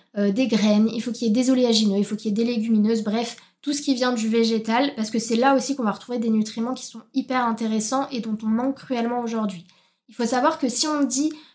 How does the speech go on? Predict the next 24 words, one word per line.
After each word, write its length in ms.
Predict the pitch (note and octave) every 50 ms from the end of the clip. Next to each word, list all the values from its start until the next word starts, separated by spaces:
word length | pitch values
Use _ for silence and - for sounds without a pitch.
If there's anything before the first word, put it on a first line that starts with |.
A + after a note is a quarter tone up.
| _ _ -
que 60 | B3
l'alimentation 640 | A#3 A#3 A#3+ B3 A#3+ A#3+ A#3 B3 A#3+ A#3 - C4+ C4
végétarienne 760 | A#3+ B3+ C4 B3+ B3+ C4 - - B3+ A#3+ B3 B3+ C4 C4 C4 B3+ -
est 120 | A#3 A3
bénéfique 720 | G3+ B3 B3 B3 B3 B3 A#3 - - C#4 C4+ - - -
pour 120 | - A#3 A3
l'organisme, 580 | G#3+ G#3+ G#3+ G#3 G3+ G3+ A3+ C4+ D#4+ D4+ C#4 A3 - - _ _ _ _ _
c'est 180 | - - A3+ G#3+
pas 320 | A3+ - D4+ D#4 D#4 D#4+ - - - _ _
uniquement, 640 | C#4+ C#4 C#4+ C#4+ C#4 C4+ C#4 - C4 C4 C#4+ - -
ou 40 | A3+
en 100 | G#3+ G#3
tout 100 | G#3+ -
cas 120 | C4+ B3+
pas 200 | B3+ B3+ C#4 C4
majoritairement, 1040 | C4 B3+ B3+ C4 C4+ C4 C#4 C4+ C4 C4+ B3 - B3+ A#3 A#3 A#3+ B3 C4+ D#4 D#4 D4+
parce 240 | - B3+ A#3 - -
qu'il 160 | - - C#4+
y 80 | C#4+ C4+
a 60 | A3
pas 120 | G#3+ A#3+ A#3
de 60 | A3
viande 260 | A3 B3+ B3+ B3+ B3+
dedans. 300 | A#3 A#3 G#3+ G#3 F#3+ -